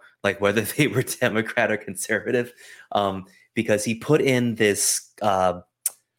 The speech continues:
covid Act where basically if you're a non-, if you were arrested for a nonviolent crime, you can have a fifty percent reduction if you meet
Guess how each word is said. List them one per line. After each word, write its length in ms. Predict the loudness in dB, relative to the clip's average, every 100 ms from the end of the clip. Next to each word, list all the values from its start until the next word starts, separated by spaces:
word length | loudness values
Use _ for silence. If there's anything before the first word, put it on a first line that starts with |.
| _ _
covid 380 | 0 0 2 0
Act 500 | 2 0 -2 -6 -14 _ _ _
where 180 | 0 0
basically 580 | 2 0 -2 -4 0 0
if 120 | 0
you're 160 | 0 0
a 40 |
non-, 540 | 0 0 0 0 0 -2
if 160 | -4
you 80 | -2
were 140 | -2 0
arrested 420 | 0 -2 -4 -6
for 140 | -2 -4
a 40 |
nonviolent 720 | -2 -2 -2 -2 -2 -2 -8
crime, 460 | -4 -2 -2 -6 -10 _ _ _ _ -20 _ -6
you 160 | -4
can 160 | -2 -4
have 280 | -2 -2 -2
a 120 | -4
fifty 420 | -4 -4 -4 -4
percent 420 | -4 -4 -2 -4 -4
reduction 680 | -6 -4 -4 -2 -4 -6 -6
if 240 | -8 -8
you 100 | -10
meet 340 | -8 -8 -10